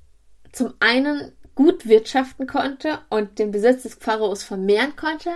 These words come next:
aber auf der anderen Seite auch noch Segen sein durfte mit seinem Überfluss. Wo kannst du heute Segen sein? Mit dem, was du hast, mit dem, was Gott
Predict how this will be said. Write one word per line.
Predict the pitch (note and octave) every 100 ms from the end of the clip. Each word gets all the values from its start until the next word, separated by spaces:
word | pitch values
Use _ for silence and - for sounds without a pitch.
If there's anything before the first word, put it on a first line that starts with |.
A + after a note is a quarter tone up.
| -
aber | A#3 G#3+ G#3+
auf | -
der | -
anderen | C#4+ D4+ C4+
Seite | B3 A#3+ A#3+ A#3+ A#3
auch | - B3 B3+
noch | B3 A3 - - - - -
Segen | G3+ A#3+ B3 G#3+
sein | G3+ G3
durfte | G3 G3+ - G3
mit | F#3+
seinem | G#3 G#3 G3+
Überfluss. | A3+ G3+ - - F#3+ - - - - _ _ _ _ _ _ _ _ _ _ _ - _ - - - _ _ _ _ _ -
Wo | D4 D#4+ D#4+
kannst | - B3 - -
du | B3+ B3 B3+ - - -
heute | A3+ A3 G3+
Segen | A3 A3+ A3 G3
sein? | - G3+ G#3+ - _ -
Mit | A#3 -
dem, | B3 B3+
was | B3+
du | B3
hast, | G#3+ G3+ - -
mit | A3 A3
dem, | G#3+
was | G#3+
Gott | - G#3+